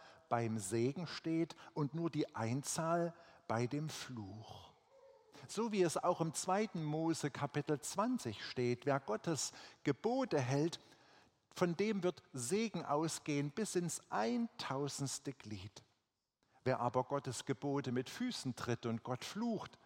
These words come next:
von dem wird auch Fluch ausgehen bis ins dritte oder vierte Glied.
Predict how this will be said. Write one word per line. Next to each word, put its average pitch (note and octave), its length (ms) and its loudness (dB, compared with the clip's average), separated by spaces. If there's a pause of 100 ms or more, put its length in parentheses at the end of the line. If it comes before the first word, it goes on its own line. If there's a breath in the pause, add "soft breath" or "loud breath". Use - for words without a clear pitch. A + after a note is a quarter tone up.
(640 soft breath)
von B2+ 260 0
dem D3+ 260 2
wird F#3 160 -2
auch G3+ 220 0
Fluch A3 400 -4
ausgehen B2 640 0
bis C3 200 -2
ins A#2 260 -2
dritte E3+ 500 0 (920)
oder C#3 300 0
vierte D3 520 -4
Glied. F#2+ 520 -12